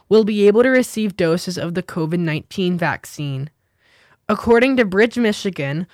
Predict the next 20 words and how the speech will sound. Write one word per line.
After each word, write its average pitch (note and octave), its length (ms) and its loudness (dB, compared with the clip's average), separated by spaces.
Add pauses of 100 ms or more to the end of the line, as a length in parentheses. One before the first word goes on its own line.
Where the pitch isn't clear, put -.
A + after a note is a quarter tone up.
(280)
on G#3 160 2
February C4 560 4
fifteenth, F3+ 580 -2
the F3+ 220 -2
F G3 220 -2
D A#3+ 200 -2
A's F#3 260 2
Vaccines F#3+ 760 -2
and F#3+ 180 -4
Related F3+ 440 0
Biological F#3 720 2
Products E3 480 0
Advisory E3 560 -2
Committee, C#3 520 -6 (380)
V G3 380 2
R E3+ 280 4
B D#3+ 480 -2
P G#3+ 260 0
A F3 100 2
C, E3 440 -6